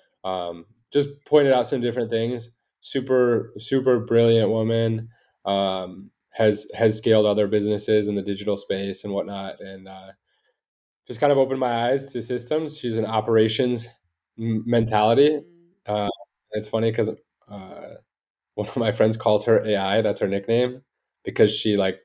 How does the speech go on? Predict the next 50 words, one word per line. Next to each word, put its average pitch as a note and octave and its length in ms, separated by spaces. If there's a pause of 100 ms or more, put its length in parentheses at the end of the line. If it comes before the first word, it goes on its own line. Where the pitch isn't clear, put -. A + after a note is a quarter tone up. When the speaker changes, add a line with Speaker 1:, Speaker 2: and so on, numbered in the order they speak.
Speaker 1:
is G#2 160
constantly G2+ 480
computing G#2 480
things G#2+ 280
in G2+ 60
her F#2 100
head. G2+ 240
Like, C4+ 360
she's - 40
just B3+ 240 (400)
Speaker 2:
<laughs> - 340
Speaker 1:
she's, D3 100
like, C#3+ 200
ge-, A#2+ 200
like, B2 160
genius B2 360
type A#2 200
person. C3 580
Speaker 2:
Yeah. D#3 280 (180)
Speaker 1:
And, G#2+ 300 (440)
uh, - 40 (220)
you G#2+ 100
know, G2+ 120
I G2 100
had G#2 120
a G2+ 40
conversation G2+ 520
with F#2+ 120
her. G2 360 (520)
It B2 60
was, C3 120
that C#3 260
was C#3+ 120
one C3+ 200
of A2+ 120
them, G#2 300
one A#2 140
of A2 120
the G2+ 500
things G#2+ 220
that - 180
kind G2+ 140
of F#2 80
sparked G2 380
my F2 300
thoughts F#2 280
on F#2+ 100
it E2+ 180
further. G2 320
But, - 120